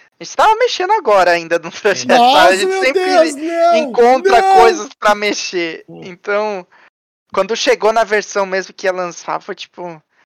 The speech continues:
Speaker 1: uma sensação meio estranha, assim, tipo, que não cai a ficha,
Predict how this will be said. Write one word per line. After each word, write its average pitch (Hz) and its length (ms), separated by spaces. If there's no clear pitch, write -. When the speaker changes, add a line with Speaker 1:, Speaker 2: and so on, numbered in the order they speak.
Speaker 1:
uma 170 100
sensação 185 640
meio 190 140
estranha, 175 480
assim, 185 260
tipo, 175 340
que 190 160
não 180 120
cai 185 240
a 180 60
ficha, 175 500